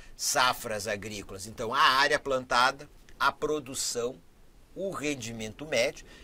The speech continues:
Então, o I B G E, inclusive, faz aí projeções de, das safras agrícolas. Olha, de quanto que vai ser a safra,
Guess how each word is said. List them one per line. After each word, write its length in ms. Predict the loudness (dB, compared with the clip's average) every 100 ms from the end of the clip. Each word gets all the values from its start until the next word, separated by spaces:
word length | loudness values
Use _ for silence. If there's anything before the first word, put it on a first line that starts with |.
| -16
Então, 120 | -12
o 20 |
I 40 | -8
B 140 | -6
G 140 | -2
E, 60 | -2
inclusive, 440 | -4 -10 -8 -10
faz 280 | -2 0 2
aí 80 | 0
projeções 1000 | -4 -6 -4 -4 -4 -4 -2 -2 -2 -4
de, 180 | -8 -12 -18 -20 -20 -20 -20 -20 -20 -18
das 240 | -6 -4 -2
safras 560 | 0 2 2 0 -4
agrícolas. 520 | -4 -6 -12 -8 -4
Olha, 280 | 0 0 0 -8 -20 -20 -20 -10 -6
de 120 | -6
quanto 320 | 2 4 4 0
que 80 |
vai 160 | -6 -4
ser 200 | -2 -2
a 100 | -4
safra, 640 | -4 -4 0 -2 -2 -10